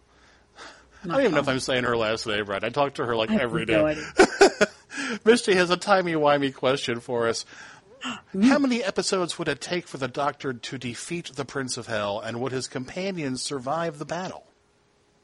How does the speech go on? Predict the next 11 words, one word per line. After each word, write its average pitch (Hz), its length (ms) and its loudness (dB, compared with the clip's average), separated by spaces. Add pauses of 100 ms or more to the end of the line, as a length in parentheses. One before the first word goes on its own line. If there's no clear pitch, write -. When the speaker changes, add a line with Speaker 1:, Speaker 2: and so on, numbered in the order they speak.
(3500)
Speaker 2:
I 208 100 -2
don't 427 180 -4
think 381 180 0
the 285 80 -2
Doctor 208 340 -2
could 175 200 -10
defeat 151 360 -4
the - 80 -20
Prince - 320 -8
of - 100 -16
Hell. - 160 -14